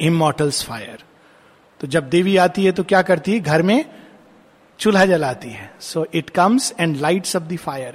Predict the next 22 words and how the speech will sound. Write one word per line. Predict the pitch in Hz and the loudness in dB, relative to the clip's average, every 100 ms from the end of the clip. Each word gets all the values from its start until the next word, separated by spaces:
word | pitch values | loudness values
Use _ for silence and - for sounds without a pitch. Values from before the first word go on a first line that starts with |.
| - | -2
अग्नि | 165 170 190 | -2 -2 -6
का | - 185 | -2 -4
को | - - | -4 -6
प्रज्वलित | 165 147 151 151 - | -4 -2 0 -2 -4
करती | 147 123 127 | -10 -10 -12
है, | 113 113 _ - - - | -14 -18 _ -20 -20 -6
अभिप्सा | 147 156 - 143 | 0 0 -2 -8
की। | - 117 113 _ _ _ _ _ _ _ _ - | -8 -14 -16 _ _ _ _ _ _ _ _ 2
In | 202 214 | 4 6
the | 220 | 4
unfeeling | 160 214 269 - 233 233 240 196 170 | 4 4 4 4 4 6 6 6 6
vast | 202 233 226 - - - - - - 143 | 8 8 4 -2 -8 -14 -20 -20 -14 -8
woke | 135 190 220 - | 2 4 4 2
thought | - - 254 254 - - - - - | -10 0 0 0 -12 -16 -20 -18 -6
and | 156 151 | -4 -4
hope, | 95 160 147 - - - _ _ _ _ _ _ _ _ - | 0 2 2 -2 -20 -20 _ _ _ _ _ _ _ _ -6
smote | - - 240 302 262 - | -2 2 4 6 6 4
with | - - 160 202 | -8 -8 -2 0
her | 208 202 | 2 0
charm | - - 180 208 214 226 190 | -2 2 4 4 2 -2 -2
and | 180 147 | -2 0
beauty, | 147 180 185 | 0 0 0